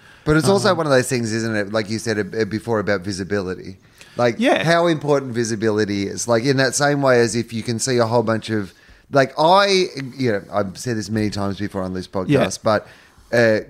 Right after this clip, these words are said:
Speaker 1: grew up on a dairy farm in country Victoria.
Speaker 2: Yeah.
Speaker 1: Yeah, my brother's still on that farm. My dad was on that, yeah, he's been
Speaker 2: Yeah.
Speaker 1: on the same road all his life.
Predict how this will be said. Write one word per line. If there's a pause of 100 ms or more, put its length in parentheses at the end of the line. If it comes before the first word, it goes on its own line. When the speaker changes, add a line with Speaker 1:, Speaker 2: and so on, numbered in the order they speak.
(120)
Speaker 1:
grew
up
on
a
dairy
farm
in
country
Victoria.
Speaker 2:
Yeah. (180)
Speaker 1:
Yeah,
my
brother's
still
on
that
farm.
My
dad
was
on
that,
yeah,
he's
been
Speaker 2:
Yeah.
Speaker 1:
on
the
same
road
all
his
life.